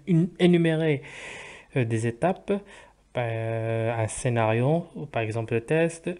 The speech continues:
tu peux utiliser ça pour énumérer. Tu me dis, euh, étape un, donc étape un, et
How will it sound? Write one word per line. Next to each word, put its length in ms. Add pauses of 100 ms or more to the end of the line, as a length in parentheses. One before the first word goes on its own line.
tu 100
peux 140
utiliser 500
ça 240
pour 220
énumérer. 360
Tu 200
me 100
dis, 240
euh, 180
étape 360
un, 400 (1080)
donc 360 (760)
étape 440
un, 360
et 160